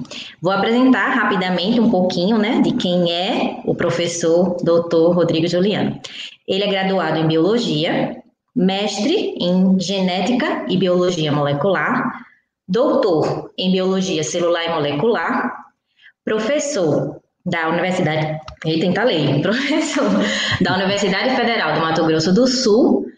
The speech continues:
no curso de Biomedicina, e de Biomedicina não, de Medicina. Hoje eu também tô um pouquinho nervosa, porque eu tô sozinha aqui, mas tudo bem, vamos lá. Então, ele é professor na U F M S, no curso de Medicina,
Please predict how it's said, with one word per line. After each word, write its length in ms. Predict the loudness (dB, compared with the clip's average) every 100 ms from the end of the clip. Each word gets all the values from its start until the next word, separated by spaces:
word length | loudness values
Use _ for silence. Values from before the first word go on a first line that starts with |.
| _ 0
no 200 | 2 4
curso 280 | 2 2
de 120 | 0 0
Biomedicina, 880 | 0 0 -2 -4 -2 -2 0 -2 -4
e 100 | -4
de 120 | -2
Biomedicina 520 | 0 0 -2 -2 -2
não, 320 | 0 0 -2
de 120 | 0
Medicina. 720 | 0 0 -2 -2 0 0 0 0
Hoje 160 | 0
eu 100 | 0
também 300 | -2 -2 -2
tô 80 | 0
um 20 |
pouquinho 260 | 0 0 0
nervosa, 680 | 0 0 0 0 0 0 -2 -2 -4 -6 -12 _ -4
porque 280 | -2 -2
eu 100 | -2
tô 80 | -4
sozinha 600 | -2 -2 0 0 2 2
aqui, 340 | 2 2 0 -2
mas 260 | -2 -2 2
tudo 180 | 4 4
bem, 240 | 2 -4 -6 -6
vamos 180 | -2
lá. 220 | -2 0 0 -2 -4 -10 -14 -18 _ _ -4
Então, 460 | 2 2 2 -2
ele 160 | -2 0
é 80 | 0
professor 760 | 0 0 0 0 0 2 2 2
na 100 | 2
U 40 |
F 160 | 2 2
M 180 | 4 4
S, 420 | 4 2 2 2
no 160 | 4
curso 220 | 4 4 4
de 100 | 2
Medicina, 760 | 2 2 0 0 0 0 0